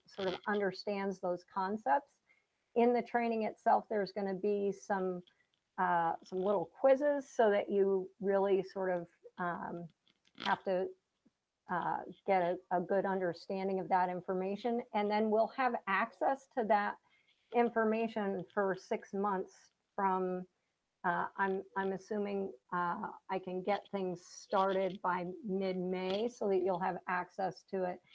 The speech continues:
And we'll have a good, um, six months of access to that, uh, training material to review if we're sort of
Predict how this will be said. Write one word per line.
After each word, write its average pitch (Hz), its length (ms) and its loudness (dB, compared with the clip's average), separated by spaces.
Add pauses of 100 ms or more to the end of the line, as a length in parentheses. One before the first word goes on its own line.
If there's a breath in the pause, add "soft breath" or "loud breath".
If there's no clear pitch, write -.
(340 soft breath)
And 202 80 2
we'll 196 140 2
have 190 240 2
a 190 60 6
good, 185 360 -2 (280)
um, 170 440 -2
six - 380 -8
months 185 440 -6 (140)
of 175 120 -6 (160)
access - 400 -8 (120)
to 185 120 -10
that, 196 160 -6 (680)
uh, 175 200 0 (100)
training 185 400 -2
material 170 800 -6 (240)
to 175 80 -4
review 170 760 -4 (100)
if 170 200 -8
we're 170 280 -8 (520)
sort 170 140 -2
of 165 60 -6